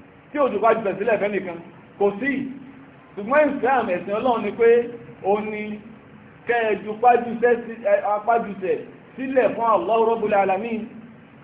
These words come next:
Kó jẹ́ pé òun ni ó máa control wa, ni ó máa darí wa sọ́tùn, darí wa sósì. Bó ti ṣe wù ú, wa ma tasha'un illa an yasha Allah. Ibi tọ́lọ̀ ti mú wa tá a fi lè gbọ́rọ̀ yìí lágbọ́yé dáadáa, ó ní pé kò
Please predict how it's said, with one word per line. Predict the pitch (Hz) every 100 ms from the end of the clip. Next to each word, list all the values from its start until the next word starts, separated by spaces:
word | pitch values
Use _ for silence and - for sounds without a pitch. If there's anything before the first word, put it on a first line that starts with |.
| - - - -
Kó | 262
jẹ́ | 269 277
pé |
òun | 247 226
ni |
ó | 247 240
máa | 208 202
control | 180 175 254
wa, | 247 208
ni |
ó | 226
máa | 208
darí | 196 214
wa | 202 196
sọ́tùn, | 226 185
darí | 185 202
wa | 202 190
sósì. | 220 226 - - - - - - -
Bó | 262
ti | 233 233
ṣe | 233
wù | 208
ú, | 185 - - -
wa | 175 202
ma | 269 294
tasha'un | 247 - 185 190 226 175 - - - -
illa | 220 214 175 165 147 143
an | 185
yasha | 175 147 151 165 139
Allah. | 131 143 123 - - - - - - - -
Ibi | 170
tọ́lọ̀ | 190 226 208 190
ti | 170
mú | 185
wa | 175 170
tá | 196
a | 175
fi | 175
lè | 175
gbọ́rọ̀ | 165 196 220 208 151
yìí | 151
lágbọ́yé | 196 196 160 170
dáadáa, | 170 160 156 156 151 - - -
ó | 175
ní | 196 190
pé | 208 220 220 - - - - - - - - - - -
kò | -